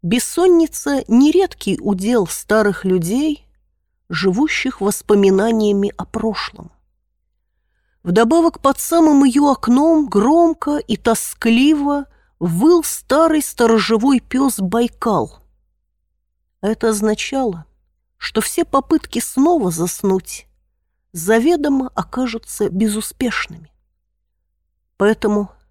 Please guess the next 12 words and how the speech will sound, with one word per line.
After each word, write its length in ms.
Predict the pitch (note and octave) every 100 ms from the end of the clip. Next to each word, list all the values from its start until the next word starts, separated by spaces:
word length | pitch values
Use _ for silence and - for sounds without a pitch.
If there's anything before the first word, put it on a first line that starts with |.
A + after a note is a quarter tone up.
| -
она 240 | - G3
засунула 600 | F#3 G#3 - A#3+ G#3+ G3+
отёкшие 800 | G3 - - B3 - - - A3+
ноги 540 | A3+ A#3 A#3+ F3+ C3 - _ _ _ _
в 180 | E3+ F3
грязные 760 | E3 A3 C4+ A3+ D#3+ E3 E3+ F3
стоптанные 920 | - - - B3 - - G3+ G3 F#3+
тапки 680 | - D4 C#4+ - - - D#3 _ _ _ _ _ _ _
и, 120 | - F3+
опираясь 720 | F3+ G3 F#3+ G3+ G3 F#3 -
на 120 | F3+
клюку, 640 | - F#3 F3 - B3 D4+